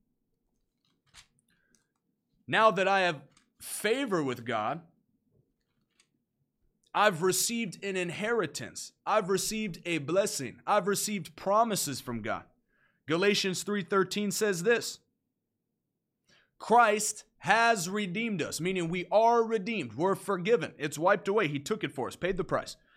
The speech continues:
From the curse of the law by being made a curse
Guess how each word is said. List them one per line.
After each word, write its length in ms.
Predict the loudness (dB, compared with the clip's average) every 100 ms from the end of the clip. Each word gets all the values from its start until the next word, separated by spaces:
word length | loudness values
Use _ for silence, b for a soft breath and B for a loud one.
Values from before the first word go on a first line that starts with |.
| b b b
From 300 | 2 4 4
the 100 | 0
curse 540 | 0 2 4 4 -2 0
of 280 | 0 0
the 140 | -2 -2
law 480 | 0 0 -2 -4 -12 _ _ _
by 240 | 0 2 2
being 600 | 2 0 0 0 -2 -2
made 240 | 0 0
a 140 | -2 -4
curse 600 | 0 0 0 -2 -6